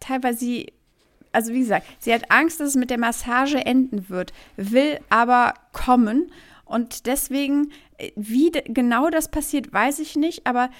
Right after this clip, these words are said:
sie drückt sich dann anscheinend selbst gegen einen Schreibtisch, während er sie von hinten massiert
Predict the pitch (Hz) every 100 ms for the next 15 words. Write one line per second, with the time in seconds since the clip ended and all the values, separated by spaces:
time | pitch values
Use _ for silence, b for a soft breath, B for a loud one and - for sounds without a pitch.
0 | B B 233 214 226 254 320 - - -
1 | 285 370 - - 294 339 392 - - -
2 | - 254 262 - - 233 254 339 370 392
3 | - - _ 214 202 220 277 330 - -
4 | - - 269 269 269 226 233 220 - -
5 | 196 262 - 359 - 247 233 233 - -
6 | 247 254 269 - 240 214 254 277 262 254
7 | 220 214 - - 254 320